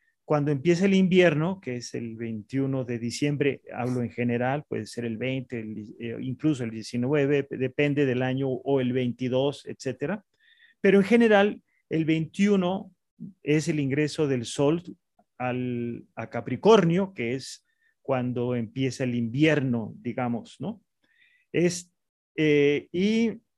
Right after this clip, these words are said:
el, eh, de ahí para, eh, el veinticuatro, que son, eh,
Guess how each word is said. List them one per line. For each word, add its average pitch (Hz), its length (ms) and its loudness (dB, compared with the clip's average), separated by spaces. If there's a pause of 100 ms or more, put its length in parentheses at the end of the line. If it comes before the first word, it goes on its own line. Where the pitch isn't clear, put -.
(500)
el, 147 420 2
eh, 131 640 -2
de 143 440 0
ahí 196 520 4 (400)
para, 127 840 0 (500)
eh, 135 360 0
el 135 360 0
veinticuatro, 180 1300 2 (400)
que 139 120 -4
son, 160 640 0
eh, 123 600 -2